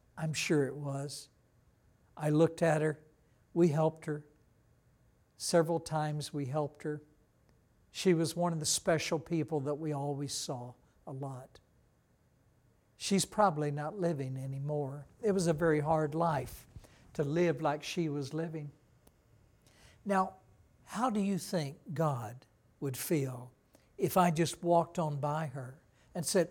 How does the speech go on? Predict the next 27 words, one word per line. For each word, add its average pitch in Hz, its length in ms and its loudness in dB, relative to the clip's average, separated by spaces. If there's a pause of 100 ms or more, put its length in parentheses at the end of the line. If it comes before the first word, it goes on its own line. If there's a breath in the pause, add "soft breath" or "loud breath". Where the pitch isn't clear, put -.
"Oh, - 280 -6 (520 soft breath)
I 151 160 4
don't 160 180 0
want 135 240 -12
to - 60 -12
talk 160 260 2
to 147 120 -6
her. 151 400 -2 (320 loud breath)
It 220 100 6
doesn't 175 360 4
smell 190 460 6
really 185 340 6
good 185 280 2
down 180 380 0
there. 180 320 2 (320 loud breath)
There's 214 220 10
no 208 200 8
telling 190 540 2
what 185 240 4
kind 185 220 -2
of 147 140 -4
dirt 170 400 4
is 156 200 -4
on 165 160 -2
that 165 180 0
sleeping 170 580 -2
bag. 170 540 2